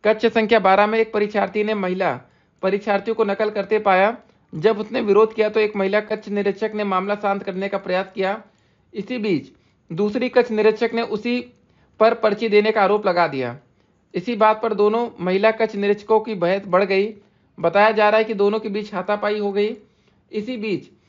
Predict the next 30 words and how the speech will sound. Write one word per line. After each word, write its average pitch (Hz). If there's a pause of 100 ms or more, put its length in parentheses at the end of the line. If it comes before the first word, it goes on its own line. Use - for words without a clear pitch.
(320)
परीक्षार्थियों 208
ने 233
नकल 214
करने 214
वाली 208
परीक्षार्थी 202
का 214
प्रवेश 208
पत्र 208
ले 185
लिया। 202 (640)
प्रवेश 220
पत्र 233
के 233
साथ 226
ही 226
नकल 208
की 214
पर्ची 202
भी 214
लगी 175
थी। 123 (640)
नाराज 190
परीक्षार्थियों 214
ने 220
हंगामा 190
शुरू 214
कर 208
दिया 202
और 165